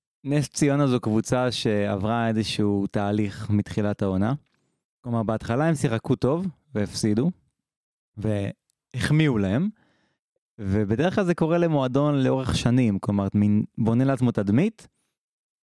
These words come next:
של, אה, קבוצה נחמדה, קבוצה רעה, קבוצה מגעילה, או קבוצה אטרקטיבית.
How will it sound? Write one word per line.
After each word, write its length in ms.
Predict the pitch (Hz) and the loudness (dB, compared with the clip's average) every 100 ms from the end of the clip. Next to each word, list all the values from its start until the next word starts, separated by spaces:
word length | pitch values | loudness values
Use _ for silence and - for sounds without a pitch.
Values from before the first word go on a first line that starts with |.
| _ | _
של, 280 | - 117 104 | -6 -2 0
אה, 80 | 101 | -2
קבוצה 280 | 98 117 117 | -2 -2 0
נחמדה, 560 | 107 101 92 92 107 110 | 0 -2 -2 0 -2 -2
קבוצה 320 | 107 - 101 | -2 -2 -2
רעה, 320 | 92 104 120 | -2 -2 -2
קבוצה 260 | 104 104 110 | -2 -2 0
מגעילה, 800 | 107 101 104 110 117 117 117 113 - | 0 0 0 2 0 0 -2 -4 -4
או 140 | 101 | -6
קבוצה 360 | - 104 - 110 | -4 -4 -2 -4
אטרקטיבית. 680 | 101 95 - 156 196 208 | -4 -4 0 2 0 -2